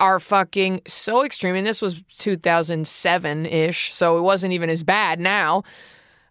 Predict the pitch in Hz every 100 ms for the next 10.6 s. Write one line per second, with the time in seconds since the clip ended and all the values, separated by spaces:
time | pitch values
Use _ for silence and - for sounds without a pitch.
0 | - 208 196 185 175 _ _ - 214 214
1 | - _ 220 233 226 254 240 196 170 202
2 | 190 180 190 190 226 277 _ _ 180 185
3 | 165 165 165 170 175 202 202 165 156 -
4 | - - - _ - _ - 175 175 156
5 | 190 214 190 175 180 196 - 170 - 156
6 | 156 - 175 220 247 247 185 185 185 -
7 | - 165 165 - _ - 175 175 165 160
8 | 160 160 139 - - - 170 170 - -
9 | - 170 - 190 170 160 165 160 156 170
10 | 156 160 165 175 -